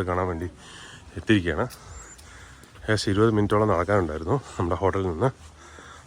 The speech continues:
നടന്നു പോകുന്നു. ഇതാണ് ഇതിൻ്റെ എൻട്രി പോയിന്റ്. ബുദ്ധിസ്റ്റ് ടെമ്പിൾ, പീസ് പഗോ-, പഗോഡ എന്നാണ് എഴുതിയിരിക്കുന്നത്. നമ്മൾ അതിനകത്ത് കൂടെ അങ്ങോട്ട് നടക്കുകയാണ് സ്ട്രൈറ്റ് ആയിട്ട്. ഒരു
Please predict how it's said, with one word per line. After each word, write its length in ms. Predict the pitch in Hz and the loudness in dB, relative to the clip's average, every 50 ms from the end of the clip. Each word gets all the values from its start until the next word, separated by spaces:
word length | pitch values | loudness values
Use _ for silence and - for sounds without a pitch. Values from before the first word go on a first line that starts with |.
| - - | -4 2
നടന്നു 240 | 101 95 98 101 113 110 | 2 4 4 4 4 4
പോകുന്നു. 200 | 104 101 104 110 110 | 4 2 2 4 6
ഇതാണ് 200 | 110 110 107 110 | 6 6 6 4
ഇതിൻ്റെ 160 | 107 110 107 104 | 4 4 2 2
എൻട്രി 200 | 104 104 123 127 117 - | 2 2 2 0 0 2
പോയിന്റ്. 300 | 92 87 78 82 135 143 139 - - - - - - _ - - - - - - - - - - - - - - - - - - - - - - - - - - 320 330 339 339 330 - - - - - - - - - - - - - - - - - - - - - - - - - - - - - - - - | -2 -2 -2 0 -2 -2 -2 -4 -14 -20 -20 -20 -20 _ -20 -20 -20 -20 -20 -20 -20 -20 -20 -20 -20 -20 -20 -20 -20 -20 -20 -20 -20 -20 -20 -20 -20 -20 -20 -20 -20 -20 -18 -16 -14 -14 -14 -14 -16 -18 -18 -20 -20 -20 -20 -20 -20 -20 -20 -20 -20 -20 -20 -20 -20 -20 -20 -20 -20 -20 -20 -20 -20 -20 -20 -12 -10
ബുദ്ധിസ്റ്റ് 320 | 104 98 101 120 - - 117 | -10 -4 -4 -4 0 2 2
ടെമ്പിൾ, 240 | 101 98 95 92 87 - - - - - - - - | 2 4 2 0 -2 -4 -10 -10 -12 -12 -14 -16 -8
പീസ് 220 | - 110 110 104 - - | -4 -2 -2 -2 -4 -8
പഗോ-, 240 | - 92 104 - - - - - - - | -6 -6 -6 -6 -6 -12 -20 -14 0 0
പഗോഡ 280 | 104 85 98 92 - 87 76 - - | 0 2 2 0 0 0 -6 -8 -10
എന്നാണ് 260 | - - 90 92 90 | -6 -4 -2 -2 -2
എഴുതിയിരിക്കുന്നത്. 460 | 82 80 90 87 80 76 - 98 147 156 - - - - - - - - - - - | -2 -2 -4 -6 -6 -6 -4 -4 -4 -4 -6 -16 -20 -18 -16 -16 -16 -16 -16 -8 -2
നമ്മൾ 180 | - 107 107 104 | 2 2 4 4
അതിനകത്ത് 300 | 104 107 107 101 101 117 117 | 4 4 4 2 2 2 2
കൂടെ 100 | 117 107 | 4 4
അങ്ങോട്ട് 200 | 104 104 110 107 | 4 4 4 2
നടക്കുകയാണ് 400 | 95 90 95 - 139 120 104 113 - - | 0 0 0 2 4 4 4 4 0 0
സ്ട്രൈറ്റ് 260 | 98 90 95 - 107 90 | 0 0 2 2 2 2
ആയിട്ട്. 180 | - - 151 - - - - - - - - - - - - - - - - - - - - - - - - - - - - - - - - - - - - - - - - - - - - - - - - - - - - - - - - _ _ - - - - - - - 131 139 | 4 2 0 0 0 -14 -16 -20 -20 -20 -20 -20 -20 -20 -20 -20 -20 -20 -20 -20 -20 -20 -20 -20 -20 -20 -18 -18 -18 -18 -18 -18 -20 -20 -20 -20 -20 -20 -20 -20 -20 -20 -20 -20 -20 -20 -20 -20 -20 -20 -20 -20 -20 -20 -20 -20 -20 -20 -20 _ _ -20 -20 -20 -20 -20 -20 -20 -16 -16
ഒരു 100 | 131 127 | -14 -12